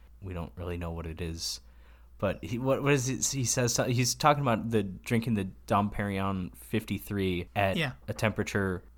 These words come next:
Speaker 1: above thirty-eight degrees Fahrenheit. He's like, "That's worse than listening to the Beatles without earmuffs." And I'm thinking, like, "Oh,
Speaker 2: Yeah. <laughs>
Speaker 1: Bond, you were so cool. What is wrong with you?"
Speaker 2: That, you have to admit, though, that's a pretty good joke. Like, that's a solid
Speaker 1: I mean,
Speaker 2: joke. <laughs>
Speaker 1: it's, but it's, like, so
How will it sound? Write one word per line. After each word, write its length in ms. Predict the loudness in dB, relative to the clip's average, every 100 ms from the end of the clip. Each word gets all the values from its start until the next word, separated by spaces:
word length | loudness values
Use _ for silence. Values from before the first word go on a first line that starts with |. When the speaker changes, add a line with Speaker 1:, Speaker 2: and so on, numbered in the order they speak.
| -20 -2
Speaker 1:
above 460 | -2 2 2 2 0
thirty-eight 500 | 0 0 2 0 -2
degrees 320 | -2 -2 -2
Fahrenheit. 420 | -2 -2 0 -2
He's 140 | -2 -2
like, 140 | 0
"That's 260 | 0 0 2
worse 300 | 0 0 -2
than 220 | -2 -2
listening 360 | -2 0 0
to 60 | -2
the 20 | -2
Beatles 440 | -2 -2 -2 -2
without 320 | -4 -2 -4 -4
earmuffs." 580 | -4 -2 -4 -6 -8 -6
And 120 | -4
I'm 80 | -4
thinking, 240 | -4 -2
like, 160 | -2 -2
"Oh, 320 | 0 2 0
Speaker 2:
Yeah. 160 | 0 0
<laughs> 40 | 4
Speaker 1:
Bond, 380 | 4 8 8 8
you 100 | 4
were 180 | 4 2
so 340 | 0 2 4 4 0
cool. 520 | -6 0 0 0 -2
What 160 | -2 -2
is 140 | -2
wrong 240 | 0 0 0
with 160 | -2
you?" 240 | -4 -6 -8 -16 -20 -10 4
Speaker 2:
That, 280 | 6 6 4
you 40 |
have 160 | 4 4
to 60 |
admit, 240 | 0 0 0
though, 120 | -2
that's 200 | -2 -2
a 60 | -4
pretty 320 | -2 -2 -2
good 220 | -2 -4
joke. 280 | -4 -6 -8 -8
Like, 120 | -2
that's 200 | 0 2
a 80 | 0
solid 280 | 0 6 10
Speaker 1:
I 40 |
mean, 240 | 10 10 8
Speaker 2:
joke. 300 | 4 2 0
<laughs> 60 | 8
Speaker 1:
it's, 380 | 8 8 0 0
but 500 | -4 -4 -2 2 4
it's, 160 | 4
like, 160 | 4 4
so 640 | 4 2 2 2 2 0